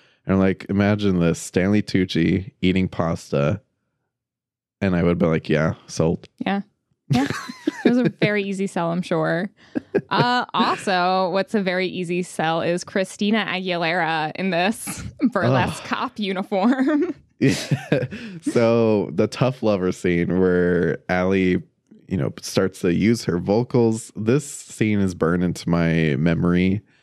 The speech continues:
Speaker 1: Uh, so good. I love the look. It's just a simple little black leather getup with the hat, and it just, it works so with, with, it works so well with the performance. And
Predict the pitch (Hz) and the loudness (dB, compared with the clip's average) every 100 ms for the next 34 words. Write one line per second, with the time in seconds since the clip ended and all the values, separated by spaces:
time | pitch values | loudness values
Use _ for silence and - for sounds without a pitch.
0 | _ _ _ _ _ _ _ - 87 87 | _ _ _ _ _ _ _ -4 0 2
1 | 85 76 - - - 123 113 95 87 87 | 2 0 -2 -8 -10 -4 -4 -2 -2 -2
2 | - 117 117 113 123 117 101 101 104 - | 0 0 2 0 0 0 2 2 0 -4
3 | 95 - 120 - - 98 - 143 131 139 | -6 -4 -4 -4 -4 -6 -2 -2 -2 0
4 | 120 104 98 95 85 95 95 101 - - | 2 2 2 2 0 0 2 0 -4 -20
5 | - _ _ - 95 92 92 95 90 90 | -20 _ _ -2 0 2 2 0 0 0
6 | 90 92 - 98 92 - - 147 - 80 | 2 0 0 0 0 -2 -2 -2 0 0
7 | 104 135 - _ _ _ _ _ _ - | 2 2 -2 _ _ _ _ _ _ 0
8 | 220 101 95 131 131 165 - 120 104 123 | 2 2 2 0 0 -4 -2 0 2 2
9 | 139 - 120 95 107 - 95 - _ - | 0 0 2 2 0 -2 -6 -6 _ -18
10 | - - - - 110 151 - 139 107 104 | -14 -12 -6 0 2 2 2 2 4 2
11 | 98 - 202 - - 85 90 95 98 - | 0 -2 -6 -8 -6 -2 2 2 0 -2
12 | - - _ _ _ _ _ _ 180 87 | -12 -20 _ _ _ _ _ _ 0 2
13 | 82 82 - | 2 0 -2